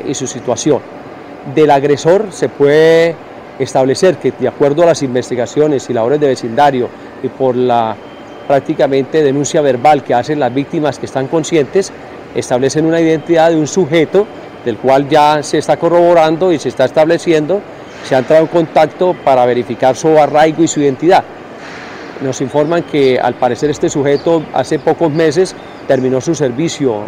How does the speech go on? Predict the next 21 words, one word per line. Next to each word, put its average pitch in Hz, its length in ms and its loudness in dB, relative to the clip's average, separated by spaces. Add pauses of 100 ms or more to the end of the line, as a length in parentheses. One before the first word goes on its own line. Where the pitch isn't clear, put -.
militar 131 500 0 (460)
y 143 80 -6
que 139 180 0
efectivamente, 147 800 -2 (880)
eh, 101 60 -6 (680)
eh, 110 440 -2 (420)
este 165 480 2
hecho 147 300 0
llevó 139 560 4
a 127 80 -2
que 135 140 -6
tuviera 131 280 0
correlación 147 680 0 (360)
en 120 140 -6
por 123 160 -4
qué 147 180 0
portaba 143 480 2
esa, 139 220 0
ese 143 260 -4
elemento 131 480 -2
que 117 260 -2